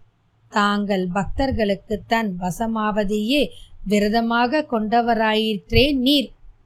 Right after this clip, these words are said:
பார்வதியின் மனோபீஷ்டத்தை நிறைவேற்றினீர். யான் செய்யத்தக்க செயல் என்ன உண்டு? உத்தரவிட்டால் தடையின்றி செய்கிறேன்" என்று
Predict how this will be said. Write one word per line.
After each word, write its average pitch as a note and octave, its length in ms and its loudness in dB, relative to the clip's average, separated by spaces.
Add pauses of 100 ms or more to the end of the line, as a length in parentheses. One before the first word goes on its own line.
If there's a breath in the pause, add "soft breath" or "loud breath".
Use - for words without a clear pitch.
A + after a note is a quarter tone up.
(560)
பார்வதியின் G#3 840 2
மனோபீஷ்டத்தை A3 1080 2
நிறைவேற்றினீர். A3 960 0 (600)
யான் G#3+ 340 0
செய்யத்தக்க B3 800 0
செயல் A#3 500 0
என்ன G#3 420 -2
உண்டு? G3 400 0 (500)
உத்தரவிட்டால் G#3 920 0 (340)
தடையின்றி D4 640 2
செய்கிறேன்" G3+ 640 0
என்று F3 380 -2